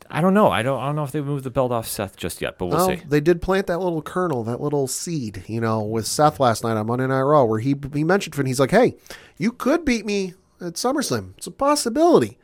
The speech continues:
Speaker 2: You know, you also could have a shorter reign than your first Universal title reign."
Speaker 1: Yeah.
Speaker 2: 'Cause he's like, "Don't forget your boy, your buddy Damien. He is the Money in the Bank hol-, uh, holder."
Speaker 1: Mm-hmm.
Speaker 2: Uh, we do also have Cody Rhodes taking on Brock Lesnar in a singles matchup.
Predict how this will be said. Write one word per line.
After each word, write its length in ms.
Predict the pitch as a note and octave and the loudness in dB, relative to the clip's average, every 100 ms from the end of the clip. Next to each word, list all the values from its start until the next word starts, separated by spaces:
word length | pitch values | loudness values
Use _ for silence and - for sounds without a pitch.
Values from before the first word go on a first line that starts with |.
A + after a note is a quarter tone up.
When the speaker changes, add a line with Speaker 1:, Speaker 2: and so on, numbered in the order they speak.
| _ _ _ _ | _ _ _ _
Speaker 2:
You 60 | C3 | -4
know, 60 | D#3 | 0
you 180 | D3 F3 | 4 4
also 280 | G#3 F3+ | 4 0
could 340 | - - G#3+ E3 | 0 4 4 4
have 340 | C#3+ C#3 C3+ B2 | 2 2 0 0
a 100 | A#2+ | -2
shorter 420 | - E3+ D#3 C#3 | 4 6 6 6
reign 480 | C3+ D3 C3+ B2 B2 | 6 4 4 0 -2
than 180 | A#2+ A#2+ | -2 0
your 120 | B2 | 0
first 340 | A2+ D#3 C3 C3 | 2 2 2 2
Universal 460 | C3+ C3 F3 D3 | 2 4 4 4
title 300 | G#2+ A2 F2+ | 0 -2 -4
reign." 260 | E2 D2+ - - | -10 -14 -12 0
Speaker 1:
Yeah. 320 | F2 F2 E2+ - | 4 6 4 0
Speaker 2:
'Cause 240 | - A#2 | 2 2
he's 160 | A2 A#2+ | 2 2
like, 120 | A#2+ | 4
"Don't 160 | E3 E3 | 4 4
forget 240 | A3 A3 | 2 0
your 100 | C#3 | 0
boy, 200 | C3 G3 | 0 2
your 240 | G3+ F3 D3+ | 2 0 2
buddy 200 | G3 A3 | 4 4
Damien. 540 | G3+ D4 C4+ F3+ E3+ | 2 4 4 4 4
He 220 | B2+ F3 | 0 0
is 240 | G#3 G3+ F#3+ | 2 2 2
the 80 | F3+ | 0
Money 180 | G3 | 0
in 60 | G#3 | 0
the 60 | G3 | 0
Bank 200 | G#3+ G3+ | 0 2
hol-, 220 | A3 G#3+ E3+ | 2 2 0
uh, 220 | F#3+ G3 | 0 2
holder." 280 | G3+ A#3 B2 - | 4 2 0 -2
Speaker 1:
Mm-hmm. 640 | F#2 G#2 G#2+ A#2 - - | 0 2 4 2 -2 0
Speaker 2:
Uh, 160 | C#3 D3 | 4 6
we 140 | D3 C#3 | 6 6
do 240 | E3 E3 | 6 8
also 240 | D#3+ D3 | 6 4
have 180 | D3 C#3 | 2 2
Cody 200 | C3+ D3+ | 6 6
Rhodes 240 | C#3 E3 D#3 | 8 6 6
taking 260 | C3+ B2 | -2 -2
on 120 | A#2 G#2 | -2 2
Brock 260 | A#2+ A#2 | 2 2
Lesnar 320 | - D#3 D3 D3+ | 2 2 2 -6
in 120 | G#2+ | -6
a 80 | G2+ | -4
singles 380 | - F3+ F3+ D3+ | 0 2 2 2
matchup. 420 | D#3 D#3 D#3 D3 | 2 4 4 2